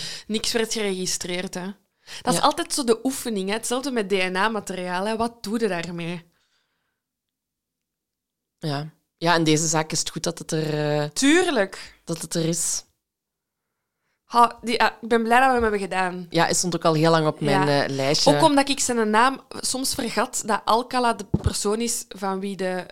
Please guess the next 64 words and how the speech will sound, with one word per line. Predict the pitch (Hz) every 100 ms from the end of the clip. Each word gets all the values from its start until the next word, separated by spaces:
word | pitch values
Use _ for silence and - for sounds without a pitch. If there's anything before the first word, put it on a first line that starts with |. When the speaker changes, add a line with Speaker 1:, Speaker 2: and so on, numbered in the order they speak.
| -
Speaker 1:
de | 196
dating | 180 196 208 208 180
game, | 165 170
snap | 233 -
je? | 330 -
Speaker 2:
Ja. | 165 165 - _ _
Speaker 1:
Ik, | - - _ _ - -
ik | - 214
weet, | 233 262 - -
ik | -
zei | - -
altijd, | 247 277
"Ja, | - -
dat | - 202
is |
een | 214
seriemoordenaar." | - 233 240 226 226 247 -
En | 208
dan | 208
zo, | 220
"Ah | 254
ja, | 277 247
dat | 202
is |
die | 202 208
van." | 196 190 - - -
Speaker 2:
Ja, | 165 160
maar | 180
Speaker 1:
Killing | 196 190 202
Speaker 2:
ga, |
ga | - 185
de | 170
beelden, | 151 160 175 165 156
als | 170 -
je, | 170 160 -
als | 147
je | 175
het | 151
nog |
niet | - 175
bekeken | 165 165 160 160
hebt | -
en | 147
je |
zit | 151 156
ondertussen | 156 143 147 139 160
thuis, | 156 160 170 - - - - - _
ehm, | 151 147 147 139 139 139 139 135 131
Speaker 1:
Ja, | 214 208
ik | 269
ga | 269
er | 262
sowieso | 262 294
een | 285
Speaker 2:
check | - 262
it. |
Speaker 1:
screenshotje | 262 285 - 294 - 277
van | 247
ste-, | 247 - 247
insteken | - 233 233 - 226 220 196
Speaker 2:
Ja. | 175
Speaker 1:
van | 180 202
in, | 202 196 -
eh, | 190 185 180